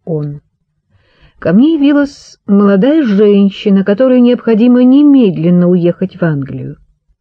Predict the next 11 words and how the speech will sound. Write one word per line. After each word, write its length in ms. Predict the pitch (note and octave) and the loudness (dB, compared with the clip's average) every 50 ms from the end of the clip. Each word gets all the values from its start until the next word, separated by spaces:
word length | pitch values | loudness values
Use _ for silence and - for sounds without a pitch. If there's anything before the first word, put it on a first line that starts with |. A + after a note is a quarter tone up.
| _ _ - - _ | _ _ -20 -16 _
Она 280 | - F#3 G3+ G3+ G3+ G#3 | -2 0 0 2 2 2
нуждается 960 | G#3 G#3 A3 A3 F#3+ G3+ G3+ F#3 G#3+ A3+ A#3 A#3+ A#3 A#3 _ - - A3 G#3+ | 2 2 2 2 0 0 0 0 0 0 0 0 -2 -4 _ -12 -8 -6 -6
в 160 | G#3 F3 D3+ | -6 -4 -4
вашей 440 | D#3+ E3 E3 F3 - - - G3 F#3+ | -4 -4 -4 -6 -8 -10 -10 -12 -10
помощи". 760 | _ - C#3 C3 B2 B2+ C3 - - - - - - - _ _ _ _ _ _ _ _ _ _ _ _ _ _ _ _ _ _ _ _ _ _ _ _ _ _ _ _ - - _ - | _ -10 -10 -8 -8 -10 -12 -16 -20 -20 -18 -18 -18 -18 _ _ _ _ _ _ _ _ _ _ _ _ _ _ _ _ _ _ _ _ _ _ _ _ _ _ _ _ -20 -20 _ -20
"Что 260 | - - - D4+ D#4+ | -12 -6 -4 -4 -2
за 160 | C4 F#3+ F3 | 0 0 0
женщина?" — 720 | E3 E3 E3+ F3+ F#3 F#3 - - - A3 A3+ B3 C4+ C4+ - _ | 0 0 0 0 0 -2 -2 -4 -4 -2 -2 -2 -2 -6 -10 _
спросил 540 | - - - F3+ F3 D#3+ - E3+ E3+ E3+ | -16 -8 -6 -4 -4 -4 -4 -4 -6 -4
посол 520 | - D#3 D3 - - E3+ F3+ G#3+ B3 C#4 - _ _ _ _ _ _ - | -4 -8 -8 -8 -6 -4 -2 -2 -4 -6 -8 _ _ _ _ _ _ -2
и 320 | B3+ C#4 C4+ B3+ A#3 | 0 0 0 0 -2